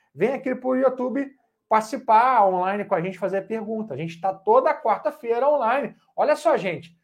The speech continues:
nós estamos aqui toda quarta-feira respondendo perguntas, estamos aqui na nossa audiência. Começamos esse, eh, esse canal no YouTube com zero seguidores. Começamos um canal do P M E com zero inscritos.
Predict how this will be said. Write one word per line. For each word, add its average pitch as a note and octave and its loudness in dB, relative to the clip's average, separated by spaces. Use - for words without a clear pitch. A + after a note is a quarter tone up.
nós A3+ 2
estamos C4 -4
aqui B3+ -2
toda C4 -2
quarta-feira C#4 -2
respondendo A#3+ -2
perguntas, B3 -4
estamos B3+ -2
aqui B3 0
na A#3+ -6
nossa A#3+ 0
audiência. B3 -4
Começamos C4 2
esse, G#3 2
eh, E3+ -2
esse E3 -6
canal G3+ -4
no A3 -4
YouTube G#3+ -2
com D#4+ -6
zero C4+ 4
seguidores. C#3+ -4
Começamos G#3+ 0
um C#4 -4
canal B3 2
do G#3+ -6
P A3+ -6
M A3 -2
E G#3+ 0
com D#4+ -4
zero A#3 2
inscritos. - -10